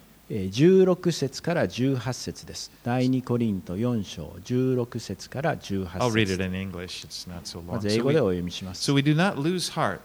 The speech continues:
Speaker 2: though our outer self is wasting away, our inner self is being renewed day by day.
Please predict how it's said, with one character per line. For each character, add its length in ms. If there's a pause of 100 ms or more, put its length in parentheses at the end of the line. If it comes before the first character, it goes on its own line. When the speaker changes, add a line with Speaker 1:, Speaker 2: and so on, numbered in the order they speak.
Speaker 2:
though 220
our 260
outer 360
self 460
is 140
wasting 460
away, 440 (320)
our 140
inner 220
self 340
is 100
being 300
renewed 480
day 280
by 260
day. 380